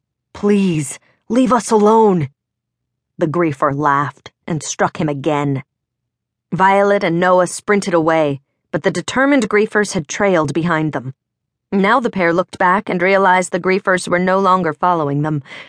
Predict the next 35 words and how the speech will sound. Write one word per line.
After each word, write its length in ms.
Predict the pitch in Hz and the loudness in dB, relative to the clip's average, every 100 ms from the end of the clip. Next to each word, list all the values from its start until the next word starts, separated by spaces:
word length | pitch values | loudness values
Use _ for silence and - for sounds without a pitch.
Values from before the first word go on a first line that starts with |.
| _ _ | _ _
They 80 | 196 | 0
were 140 | 190 | 2
finally 520 | - 262 262 262 226 214 | 2 2 2 2 0 0
far 320 | 202 208 202 | 2 2 2
enough 240 | 202 185 - | 0 -2 -2
from 180 | 180 | -2
the 80 | 180 | -2
village 420 | 160 160 151 - | -2 -2 -2 -4
that 140 | 151 - | -8 -6
they 100 | 147 | -6
felt 260 | 143 147 | -6 -6
safe. 320 | - 147 131 - _ _ _ _ _ _ _ - | -6 -8 -8 -12 _ _ _ _ _ _ _ -2
They 220 | 165 156 | 0 0
had 200 | 147 143 | -2 -2
reached 360 | 165 - - | -2 -4 -8
a 40 | 147 | -8
sandy 460 | - 165 160 151 | -6 -4 -2 -4
beach. 640 | 131 160 160 - - - - _ - | -4 -4 -4 -8 -16 -18 -20 _ -8
It 160 | 185 - | -6 -2
was 300 | 180 175 - | -2 -2 -4
the 80 | - | -6
perfect 500 | - 233 - 135 - | -2 -2 -2 -10 -8
spot 360 | - 139 - | -2 -2 -2
for 180 | - 151 | -4 -2
a 120 | 151 | 0
restful 480 | 165 214 - - 220 | 0 -2 -6 -6 -6
holiday 440 | 214 214 214 208 208 | 0 0 0 -2 -4
vacation. 720 | 214 226 240 190 120 - - _ _ _ _ _ _ - | -4 -4 -6 -4 -6 -8 -12 _ _ _ _ _ _ -2
But 320 | 175 156 - - | 2 2 0 -8
this 240 | 190 - | -8 -4
wasn't 460 | 190 202 185 180 - - | -2 0 -2 -4 -10 -12
a 80 | |
time 420 | - - 180 165 151 | -10 -4 -2 -2 -2
to 120 | 147 | -4
rejoice. 800 | 143 143 170 147 143 139 - | -6 -6 -4 -4 -4 -6 -12